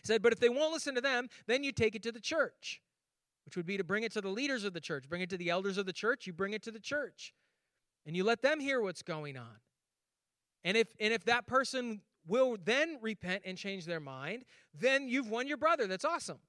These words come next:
But if they won't, then what you do is you treat them as, as you would a pagan or a tax collector. So if this is a Christian, this is a brother, right? This is a Christian we're talking about here.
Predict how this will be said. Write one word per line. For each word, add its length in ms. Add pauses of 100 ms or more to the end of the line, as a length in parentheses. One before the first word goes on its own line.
(840)
But 80
if 80
they 140
won't, 560 (200)
then 200
what 180
you 80
do 160
is 120
you 80
treat 380
them 180
as, 220 (160)
as 200
you 100
would 180
a 60
pagan 380
or 100
a 40
tax 340
collector. 500 (300)
So 140
if 80
this 180
is 120
a 40
Christian, 400
this 140
is 60
a 80
brother, 420
right? 180
This 180
is 60
a 40
Christian 380
we're 80
talking 320
about 180
here. 180